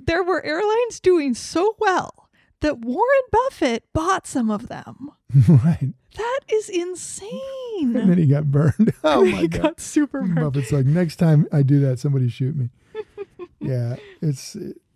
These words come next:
Speaker 2: but that's, that's hundred percent why, a hundred percent biggest clue to the allocation skills of the C E O. And ultimately, that's gonna matter a great deal. You watched Jenny Rometty at I B M just have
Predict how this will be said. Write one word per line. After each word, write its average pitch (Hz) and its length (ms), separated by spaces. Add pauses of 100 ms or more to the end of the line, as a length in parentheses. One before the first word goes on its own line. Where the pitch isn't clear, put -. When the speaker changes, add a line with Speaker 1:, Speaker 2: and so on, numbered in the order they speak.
(140)
Speaker 2:
but 135 220
that's, 185 240
that's 170 440 (720)
hundred 185 220
percent 135 480 (160)
why, 117 500 (160)
a - 260 (120)
hundred 190 240
percent 143 240
biggest 120 260
clue 123 220
to 110 80
the 110 120
allocation 110 680
skills 104 560
of 98 160
the 104 80
C 120 240 (120)
E 110 40
O. 98 180
And 104 180 (480)
ultimately, 175 320
that's 123 220
gonna 120 200
matter 95 420
a 92 60
great 120 280
deal. 110 240
You 110 160
watched 131 360 (600)
Jenny 143 240
Rometty 120 500
at 110 80
I 110 160
B 113 180
M 110 240
just - 380 (480)
have 127 440